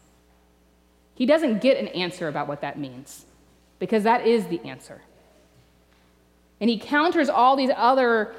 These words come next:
pools by turning to Scripture that reminds him who he is.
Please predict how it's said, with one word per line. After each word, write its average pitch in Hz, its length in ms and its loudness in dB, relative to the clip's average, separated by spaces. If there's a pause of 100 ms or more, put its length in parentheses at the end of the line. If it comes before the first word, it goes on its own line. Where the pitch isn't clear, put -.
(160)
pools 226 840 2 (640)
by 214 160 2
turning 269 360 0
to 247 100 -6
Scripture 160 520 -8 (280)
that 185 100 -2
reminds 226 540 0
him 175 160 -4
who 165 160 -6
he 156 200 -8
is. 143 300 -18